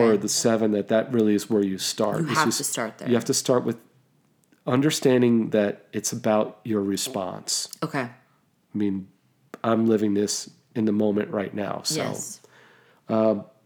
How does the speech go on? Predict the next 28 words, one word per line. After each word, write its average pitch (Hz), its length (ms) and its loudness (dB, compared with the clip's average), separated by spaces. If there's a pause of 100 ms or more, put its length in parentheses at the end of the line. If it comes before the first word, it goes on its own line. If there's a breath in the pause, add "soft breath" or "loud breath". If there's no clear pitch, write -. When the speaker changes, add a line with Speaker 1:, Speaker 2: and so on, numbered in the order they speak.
(500)
Speaker 2:
the, 120 460 4
the 120 120 0
next 147 300 2
thing 120 240 4
is 104 380 0
when 110 140 2
you're 104 120 2
faced 127 400 0
with - 100 -16
a 110 40 0
difficult 117 500 -4
situation, 104 1000 0 (1400 soft breath)
come 170 180 0
up 185 180 -2
with 127 120 0
the - 80 2
best - 600 -2
solution 107 560 0
to - 140 -4
attack 101 480 -4
it - 200 -10 (580 soft breath)
and 110 140 -2
put 120 220 0
all 123 260 4
your 117 260 4
effort 107 720 -2 (720 soft breath)
in 117 200 4
that. 101 420 0